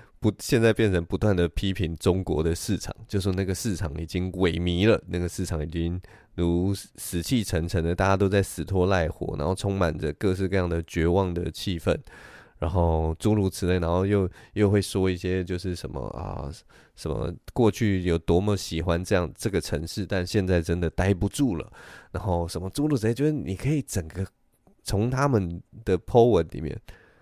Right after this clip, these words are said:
看到这个时代的大起大落，你知道吗？我觉得非常感慨，因为十年前你把那个地方吹得像是，呃，天堂一般，然后十年后它可能现在，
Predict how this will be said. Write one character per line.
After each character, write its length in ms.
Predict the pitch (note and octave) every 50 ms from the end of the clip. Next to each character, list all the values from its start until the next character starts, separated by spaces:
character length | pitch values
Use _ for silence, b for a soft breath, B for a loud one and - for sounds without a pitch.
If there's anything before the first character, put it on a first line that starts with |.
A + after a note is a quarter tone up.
| b b b b b -
看 200 | - D#3 E3+ C#3+
到 200 | B2+ A#2+ A2+ G#2+
这 100 | F#2+ G#2+
个 100 | G#2 G2+
时 400 | F2+ - - - - - E2+ F2+
代 280 | F#2+ - A#2+ A2 F#2+ F2
的 320 | E2+ E2+ D#2+ D#2 E2 - - -
大 180 | B2+ A#2 G#2+
起 260 | G2+ - - - - - -
大 180 | G2 F#2 E2+
落， 240 | E2 E2+ F2+ E2+ D#2 -
你 80 | C2+ C#2+
知 160 | - - -
道 120 | - - -
吗？ 180 | - - - - _ _ _ _ _ _ _ _ _ _ _ _ _ _ _ - - b b b b b b b b b b b b b _ _ _ _ _ _ _ _
我 160 | - G2+ G#2+
觉 100 | A2 C#3 D#3
得 60 | E3+
非 160 | - F3+ F3
常 160 | D#3 A#2+ A#2+ B2
感 280 | - - D2+ - D2+ D#2+
慨， 260 | - - C3+ G#2+ E2+ F2+
因 140 | G#2+ C#3+
为 120 | D#3 B2+ A#2 - b b b
十 340 | b - - - G#2 A2+ C#3+
年 300 | F3 D3+ A#2 A2 A2+ A2+
前 260 | - - F#2+ F2+ F2+
你 80 | F2 F2+
把 200 | - - E2+ E2 E2
那 120 | F#2 A2
个 100 | A2 G#2
地 140 | F#2 G2+ G2
方 180 | F#2 F#2+ F#2+
吹 260 | - - - G2+ F#2 F2+
得 140 | E2+ E2
像 260 | D#2+ - F#2 E2 D#2+ D#2
是， 400 | - - E2 D#2+ D#2 - - - b b b b b b b b b b b b b
呃， 200 | b G2+ F#2 F2 -
天 280 | - A#2 A2 A2+ A#2
堂 320 | - - E2 D#2 D#2+ D#2+ E2
一 80 | E2+
般， 320 | - - E2 D#2+ D#2 D#2+ D#2+
然 100 | E2 F2
后 260 | F#2+ G2+ G2 F#2 F#2 F2+
十 240 | - - G2+ G2+
年 180 | A#2 A#2+ G#2+ A2
后 220 | A2+ A#2+ A2+ F#2+
它 100 | G2 G2+
可 140 | G#2+ - F2+
能 220 | D2+ - D2+ D#2+ -
现 220 | - A#2 G2 F2+
在， 340 | F2 G2+ F2+ D#2 D2+ E2+ F2+